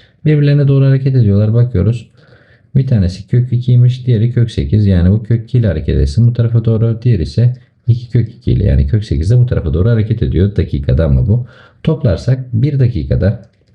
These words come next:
üç kök iki, e, kilometre aralarında mesafe azalacak. On beş dakika sonra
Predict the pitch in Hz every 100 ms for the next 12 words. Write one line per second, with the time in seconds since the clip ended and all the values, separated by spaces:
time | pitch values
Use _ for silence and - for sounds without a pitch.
0 | _ _ _ _ _ _ _ _ _ _
1 | _ _ 143 139 - 131 - - 143 123
2 | - - _ _ - 67 67 - 117 87
3 | 71 71 127 131 73 98 151 135 123 113
4 | 131 127 69 67 92 135 - 143 165 139
5 | - - 69 73 - 120 127 123 127